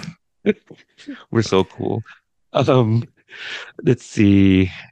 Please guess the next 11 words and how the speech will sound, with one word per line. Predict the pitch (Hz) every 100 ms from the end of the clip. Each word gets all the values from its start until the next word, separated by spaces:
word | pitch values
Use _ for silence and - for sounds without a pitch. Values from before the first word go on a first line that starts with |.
| _ _ -
Uh, | 156 160 180 -
Chosen | - 147 147 151 151 151 151
tries | 147 123 117
to | 98
help. | 98 139 139 -
Okay. | 104 101 - - - - _ _ _ _ _ _ _ _ _
Ah, | 135 104 76 _ _ _ _ _ _ _ _ _
so | 117 120 113
this | 135 -
is | 135
where, | 120 127 117 110 107 101